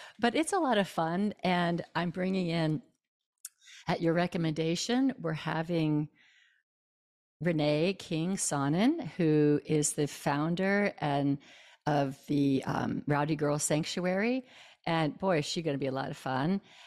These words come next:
And you're going to be doing the, uh, daily yoga and also doing a presentation. But what I've also wanted to mention is another one of my co-planners is Sally Zito, and she's doing music this year. So this year we're,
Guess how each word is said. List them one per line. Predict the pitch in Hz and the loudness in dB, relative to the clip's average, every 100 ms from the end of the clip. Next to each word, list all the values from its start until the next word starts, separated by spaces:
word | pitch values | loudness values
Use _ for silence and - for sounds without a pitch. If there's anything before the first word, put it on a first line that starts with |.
| - _ | -20 _
And | 170 156 151 151 143 | 0 2 2 2 2
you're | 135 147 | 2 0
going | 147 147 | 0 0
to | 151 | 0
be | 151 147 | -2 0
doing | 147 151 151 147 151 156 160 | 0 2 2 2 0 -2 -2
the, | 151 151 147 143 143 139 - - | 0 2 4 4 2 0 -6 -18
uh, | - - - - - | -16 -14 -14 -14 0
daily | 160 151 | 2 4
yoga | 143 143 170 214 | 4 2 2 0
and | 202 147 | 0 -2
also | 160 156 | -6 -4
doing | 151 147 | -2 -2
a | |
presentation. | - 139 143 - 139 156 180 180 - - - | -2 -2 -2 0 0 2 -2 -2 -10 -16 -2
But | 175 170 151 | 0 2 2
what | 165 | 2
I've | 160 | 2
also | 175 202 185 | 0 0 2
wanted | 170 160 | 2 2
to | 151 | 2
mention | 156 165 160 151 | 2 0 0 0
is | - 147 147 - | 2 2 2 0
another | 151 170 180 | 2 2 0
one | 156 | -2
of | 147 | -2
my | 135 | -4
co-planners | - 143 - 175 165 139 - | -4 -8 -2 -2 0 0 0
is | 135 | -2
Sally | - 156 143 | 0 0 0
Zito, | 139 143 156 - 120 117 135 | 0 0 -2 -2 -2 -2 -2
and | 143 143 | 0 0
she's | - 196 - | 0 0 0
doing | 165 143 | 0 2
music | 131 147 135 - | 4 4 2 -4
this | 139 - - | -8 -8 -6
year. | - - | -6 -2
So | - 139 | 0 2
this | 185 | 2
year | - | 0
we're, | 156 139 | 0 -2